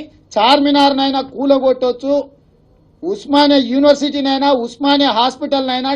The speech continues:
ట్యాంక్ బండ్నైనా పలగొట్టొచ్చు, అసెంబ్లీని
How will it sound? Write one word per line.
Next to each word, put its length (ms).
ట్యాంక్ 340
బండ్నైనా 420
పలగొట్టొచ్చు, 680
అసెంబ్లీని 500